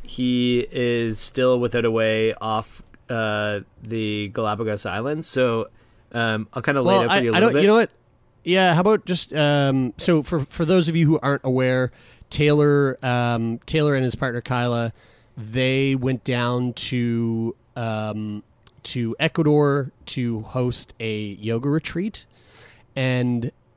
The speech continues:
Speaker 2: the retreat was supposed to start basically, like, on the day that the shit hit the fan, and, um,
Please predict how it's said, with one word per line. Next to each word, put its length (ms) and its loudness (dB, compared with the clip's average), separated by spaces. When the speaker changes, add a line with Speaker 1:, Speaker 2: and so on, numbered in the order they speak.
Speaker 2:
the 480 0
retreat 600 -2
was 160 0
supposed 400 -2
to 80 -10
start 600 -6
basically, 520 0
like, 320 -2
on 180 -2
the 80 -2
day 420 -2
that 280 -6
the 80 -6
shit 580 -4
hit 300 -10
the 80 -10
fan, 440 -8
and, 560 -2
um, 560 -2